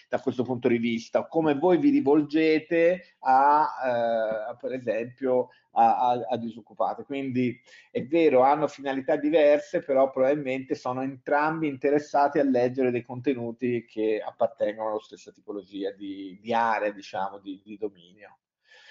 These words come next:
Eh, grazie Deborah, mi fai complimenti, anche Martina, eh, fa, mi fa i complimenti, quindi ringraziatemi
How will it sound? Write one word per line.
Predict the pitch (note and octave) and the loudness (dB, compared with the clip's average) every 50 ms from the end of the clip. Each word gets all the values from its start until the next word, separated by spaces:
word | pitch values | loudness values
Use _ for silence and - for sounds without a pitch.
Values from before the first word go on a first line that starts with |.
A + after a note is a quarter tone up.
| - _ _ _ _ _ _ | -20 _ _ _ _ _ _
Eh, | _ - B2+ B2 B2 B2 B2 B2 A#2+ A#2+ A#2+ A#2+ A#2 A#2+ A#2+ A#2+ B2 B2 | _ -2 0 2 2 2 2 2 0 0 0 0 -2 -2 -2 -4 -4 0
grazie | B2 D3+ E3 E3+ F3 F3 F3 - - E3 D#3 | 2 4 4 4 4 2 0 0 -2 -2 2
Deborah, | D3 E3 E3+ F3+ F#3 F#3 F#3 G3 G3 G3 G3 G3 G3 G3 | 4 4 6 6 6 6 4 4 4 6 6 8 6 6
mi | F#3 D3+ | 4 0
fai | - - - - | -2 -4 -4 -4
complimenti, | - C#3+ C#3 - F3 E3+ F3+ F#3 G3 G#3 G#3 F#3+ - E3 | -4 -8 -6 -6 -6 -6 -4 -4 -4 -4 -6 -4 -4 -2
anche | C#3+ C#3+ C#3 C#3 D3 C3 | -2 -2 -4 -6 -8 -6
Martina, | C3 C3+ C3+ C3 - _ _ F3 E3+ F3 F3+ F#3 F3 F#3 F#3 F#3+ F#3+ G3 G3 D3+ - - | -4 -4 -4 -4 -8 _ _ -4 -4 -2 -4 -2 0 0 2 2 2 2 0 -2 -6 -10
eh, | _ B2 A#2+ A#2+ B2 B2 B2 B2 B2 A#2+ A#2+ A#2+ A#2+ A#2+ A#2 A#2 A2+ | _ -4 -2 -2 -2 -2 -2 -2 -2 -2 -2 -2 -2 -2 -2 -2 -4
fa, | - - B2 A2+ - _ | -2 -4 -4 -4 -4 _
mi | - B2 A#2 A#2 A#2 A#2 A#2 | -14 -12 -12 -10 -10 -10 -12
fa | A2+ - C3+ B2 A#2+ A#2+ A#2 | -6 -2 0 2 2 4 2
i | A#2 A#2 | 0 0
complimenti, | - B2+ A#2+ B2 D#3+ E3+ F#3 F#3+ G3+ G#3+ G#3+ G3 F#3 _ A2+ G2+ - | -4 -10 -8 -6 -6 -4 -4 -2 -2 -2 -4 -4 -8 _ -10 -10 -6
quindi | - B2 A#2 A#2 A2+ A2 A2+ A2 A2+ | -4 -4 -4 -4 -4 -4 -2 -2 -2
ringraziatemi | A2+ B2 B2 A#2+ B2 B2+ B2 - - D3 C3+ B2+ B2+ A#2+ - B2 A#2 A#2 A2+ A2+ A2 A2 G#2 | -4 -6 -6 -2 -2 -2 -2 -2 0 2 4 4 2 2 0 -6 -8 -8 -8 -12 -12 -12 -14